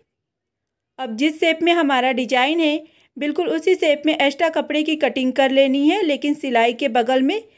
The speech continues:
सिलाई पे नहीं कट करना है। अब हम डिजाइन के कोने की साइड में हम ऐसे छोटा सा कट कर देंगे, जिससे हमारा बकरम आसानी से फोल्ड हो जाएगा। अब हम कपड़े को उल्टा करेंगे और बकरम को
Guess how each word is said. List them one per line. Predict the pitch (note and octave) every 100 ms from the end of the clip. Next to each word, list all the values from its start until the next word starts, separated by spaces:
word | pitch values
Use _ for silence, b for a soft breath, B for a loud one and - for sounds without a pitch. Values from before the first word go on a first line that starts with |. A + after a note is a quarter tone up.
| b b -
सिलाई | C4+ B3 A#3+ C4
पे | D#4
नहीं | C4+ C4+
कट | C#4+ C4+
करना | - C4 C4+ C#4
है। | D#4 G#4 - _ _ _ _ _ _ -
अब | C4 D4+
हम | D4
डिजाइन | C4+ B3+ C4 C4+
के | E4 D#4
कोने | C#4 B3+ C#4+
की | D4+
साइड | D4+ C#4 B3 C4
में | D4+
हम | D4+ C#4
ऐसे | C4 B3+ D#4 F#4
छोटा | - C4+ C4+
सा | C#4+ D4+
कट | A#3+ A3
कर | B3+ B3
देंगे, | A#3+ C4 C4 A4 - b b b -
जिससे | A#3 D4+ D4+ F#4+
हमारा | E4+ C4+ A#3+ C4
बकरम | B3 A#3 D4 D#4 C4+
आसानी | B3 B3+ A#3 B3+
से | D4+ D4+
फोल्ड | D4+ C#4+ C#4
हो | D4
जाएगा। | C#4+ C4+ C4 E4+ A4 _ _ _ _ _ _ _ _ _ _ _ _ _ _ _ _ _ _ _ _ _ _ _ _ _ _ _ _ _ _ -
अब | B3
हम | D4 C#4
कपड़े | C4 - D4
को | D#4+
उल्टा | D4 A#3+ C#4
करेंगे | C#4 C#4+ D4 D4+
और | - C4+ C4
बकरम | A3 A#3 C4+ C#4+
को | D4